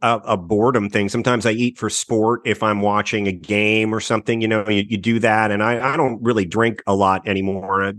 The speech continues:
you just kind of save that up for a night out. Um, but yeah, you know, you grab a, if you grab a beer while you're watching a game, well, you're gonna get some,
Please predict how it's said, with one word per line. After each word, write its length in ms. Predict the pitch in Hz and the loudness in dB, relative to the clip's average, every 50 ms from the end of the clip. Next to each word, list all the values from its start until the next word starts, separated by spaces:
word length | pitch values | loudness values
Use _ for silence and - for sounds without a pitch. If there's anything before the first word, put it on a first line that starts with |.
| 101 _ _ - | -14 _ _ -14
you 160 | 95 98 92 | -12 -12 -12
just 260 | 90 - - - - | -12 -14 -18 -12 -6
kind 140 | - 113 104 | -4 -4 -2
of 60 | 101 | -2
save 240 | - - 113 104 92 | -2 0 0 0 2
that 120 | 98 95 98 | 2 2 2
up 140 | 101 101 | 0 0
for 140 | - 104 95 | 0 -2 -2
a 20 | 92 | 0
night 220 | 98 98 98 92 | 0 -2 -2 -2
out. 320 | 95 98 107 98 92 95 _ _ _ - - _ _ _ - | -2 -2 -2 -4 -4 -6 _ _ _ -20 -20 _ _ _ -2
Um, 300 | 104 101 101 101 107 117 | 0 0 0 0 0 0
but 160 | 202 - - | -2 -2 0
yeah, 160 | 277 302 277 | 0 0 2
you 160 | 175 151 180 | 2 2 2
know, 100 | 190 156 | 2 2
you 140 | 156 165 160 | 2 2 0
grab 320 | 135 151 170 160 156 143 143 | 2 2 2 4 4 4 2
a, 160 | 131 113 - - | 0 -2 -4 -6
if 160 | 123 120 - | -4 -2 -2
you 60 | 127 | 0
grab 300 | 101 127 143 165 196 185 | 0 2 2 2 2 0
a 60 | 147 | 0
beer 280 | 107 92 123 117 117 113 | 0 2 2 2 2 2
while 160 | 113 113 113 | 0 0 0
you're 80 | 110 110 | 0 0
watching 320 | 113 113 113 - - 113 | 0 0 0 0 -2 -6
a 60 | 110 | -4
game, 400 | 101 117 120 123 131 143 160 165 202 | 0 0 2 2 2 0 -2 -4 -4
well, 380 | 269 285 294 277 277 269 269 277 | -2 0 0 2 0 0 -2 -4
you're 180 | 302 330 359 381 | -6 -4 -2 -2
gonna 120 | 320 254 | 0 0
get 160 | 185 147 123 | 0 0 0
some, 300 | - 131 113 104 92 80 | 0 -4 -4 -4 -6 -10